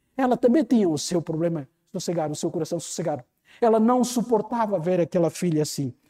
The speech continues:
porque o texto bíblico diz que ela estava horrivelmente endemoniada. Há três princípios bíblicos sobre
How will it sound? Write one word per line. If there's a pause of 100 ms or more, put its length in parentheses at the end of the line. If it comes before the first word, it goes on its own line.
(260)
porque
o
texto
bíblico
diz
que
ela
estava
horrivelmente
endemoniada. (640)
Há
três
princípios
bíblicos
sobre